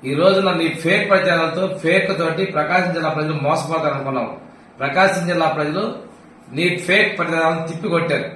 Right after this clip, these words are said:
టన్నెల్ డయామీటర్ని రెండున్నర మీటర్లు తగ్గించావు. అంతేకాకుండా రెండు టన్నుల మధ్య ఆనకట్స్ని రెండు ఆనకట్లు పూర్తి చేయలేకపోయావు.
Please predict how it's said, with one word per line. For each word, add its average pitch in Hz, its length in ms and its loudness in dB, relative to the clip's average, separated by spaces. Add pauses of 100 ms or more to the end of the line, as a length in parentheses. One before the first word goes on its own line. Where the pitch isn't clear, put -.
(880)
టన్నెల్ 180 400 2
డయామీటర్ని 180 1000 2 (460)
రెండున్నర 175 380 0
మీటర్లు 190 300 2
తగ్గించావు. 165 580 -2 (760)
అంతేకాకుండా 190 540 4
రెండు 175 300 0
టన్నుల 190 240 4
మధ్య 190 180 4 (340)
ఆనకట్స్ని 185 580 0
రెండు 165 200 -2
ఆనకట్లు 185 360 0
పూర్తి 185 340 -6
చేయలేకపోయావు. 160 560 0